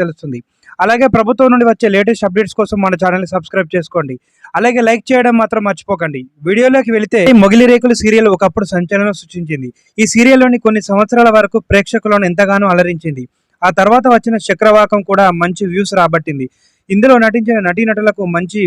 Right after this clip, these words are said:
పాపులారిటీ రావడంతో పాటు సినిమాలోనూ ఛాన్సులు వచ్చేలా చేశాయి. తాజాగా రెండు సినిమాల్లో నటించి మంచి గుర్తింపు తెచ్చుకున్న నటుడు మరణ వార్త వెలుగులోకి వచ్చి అందరినీ కలిచివేస్తుంది. మొగిలి రేకులు చక్రవాకం సీరియల్‌లో నటుడు ఇంద్రనీల్కు తమ్ముడిగా దయా పాత్రలో నటించిన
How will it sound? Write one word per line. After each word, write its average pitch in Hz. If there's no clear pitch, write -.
పాపులారిటీ 196
రావడంతో 180
పాటు 165
సినిమాలోనూ 190
ఛాన్సులు 170
వచ్చేలా 165
చేశాయి. 131
తాజాగా 247
రెండు 208
సినిమాల్లో 220
నటించి 202
మంచి 170
గుర్తింపు 185
తెచ్చుకున్న 190
నటుడు 165
మరణ 185
వార్త 214
వెలుగులోకి 185
వచ్చి 208
అందరినీ 202
కలిచివేస్తుంది. 175
మొగిలి 214
రేకులు 226
చక్రవాకం 214
సీరియల్‌లో 196
నటుడు 180
ఇంద్రనీల్కు 220
తమ్ముడిగా 196
దయా 190
పాత్రలో 196
నటించిన 175